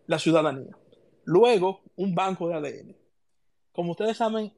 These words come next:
no existe en el Estado Dominicano un banco de A D N. Entonces,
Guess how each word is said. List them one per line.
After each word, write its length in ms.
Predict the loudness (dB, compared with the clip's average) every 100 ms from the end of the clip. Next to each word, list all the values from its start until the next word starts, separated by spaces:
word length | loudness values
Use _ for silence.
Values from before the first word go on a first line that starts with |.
| _ -8
no 160 | -6
existe 480 | -6 -6 -6 -6 -10
en 100 | -10
el 60 | -10
Estado 220 | -6 -6
Dominicano 540 | -4 -6 -8 -8 -8
un 200 | -10 -8
banco 300 | -6 -6 -6
de 60 | -8
A 60 | -8
D 120 | -12
N. 80 | -16 -12
Entonces, 580 | -6 0 0 -2 -10